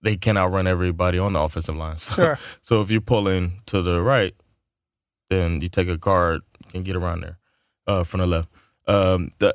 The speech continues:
Speaker 1: uh, on the exterior, uh, O linemen, those are tackles,
Speaker 2: Mm.
Speaker 1: and they're very important. They get paid more than guards and centers because tackles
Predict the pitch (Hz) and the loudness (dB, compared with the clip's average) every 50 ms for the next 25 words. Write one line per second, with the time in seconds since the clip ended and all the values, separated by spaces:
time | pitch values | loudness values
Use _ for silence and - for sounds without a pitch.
0 | - - 98 95 - _ - 120 123 113 101 - - 110 110 - - 165 185 175 | 2 0 0 0 0 _ 2 2 2 2 2 0 0 -2 -4 0 2 2 4 4
1 | 156 131 117 110 104 - - - 104 101 95 92 92 90 - - 107 104 98 98 | 4 4 2 2 0 0 0 2 2 4 4 4 4 4 2 2 2 2 2 2
2 | 98 98 95 92 90 92 92 92 - 107 110 110 113 101 87 - - 123 117 120 | 2 2 0 0 -2 -2 -4 -2 0 0 0 0 0 -2 -4 -2 -2 -2 -2 -4
3 | - 73 67 78 - - - - _ _ _ - 254 185 175 175 156 113 101 101 | -8 -10 -10 -10 -12 -16 -18 -20 _ _ _ -2 0 2 2 2 2 0 2 2
4 | 113 113 104 92 95 101 120 117 110 107 104 98 - - 107 98 85 95 98 90 | 2 2 2 0 0 0 2 2 2 2 -2 -2 -2 -2 0 0 0 -2 -2 -2
5 | 98 95 98 101 92 - 113 101 95 98 98 98 98 95 95 92 - _ _ _ | -2 -2 -2 -2 0 0 0 0 0 0 0 0 0 0 0 -2 -4 _ _ _
6 | - 90 85 95 95 92 90 80 82 85 - 127 127 131 127 120 117 - - - | -12 -6 -2 0 0 0 0 -2 -4 -4 -2 -2 0 0 0 -2 -4 -6 -10 -18
7 | - - - _ _ _ - 95 90 - 95 90 87 85 82 - - - 123 117 | -20 -20 -20 _ _ _ -8 -6 -2 0 2 2 2 2 -2 -4 -4 -2 -2 -2
8 | 117 - - 101 92 92 92 92 - | -2 -2 -4 -4 -2 -4 -4 -6 -10